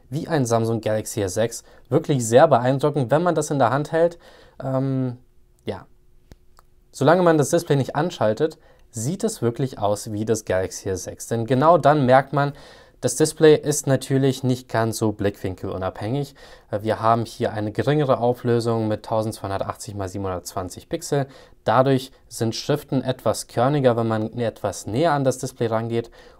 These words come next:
Und das Display ist auch nicht laminiert, das heißt, da ist so eine kleine Luftschicht und dadurch reflektiert es halt deutlich stärker. Schauen wir uns ganz kurz die Benutzeroberfläche an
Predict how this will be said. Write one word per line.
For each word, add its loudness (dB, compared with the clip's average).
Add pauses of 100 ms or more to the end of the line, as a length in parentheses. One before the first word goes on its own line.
(120)
Und 0
das 0
Display 0
ist -6
auch 0
nicht -4
laminiert, 0
das -6
heißt, -4
da -2
ist -8
so -6
eine -6
kleine -8
Luftschicht -6 (280)
und -8
dadurch -4
reflektiert -6
es -4
halt -6
deutlich -8 (240)
stärker. -6 (320)
Schauen 2
wir 2
uns 0
ganz 0
kurz -2
die -4
Benutzeroberfläche 0
an -4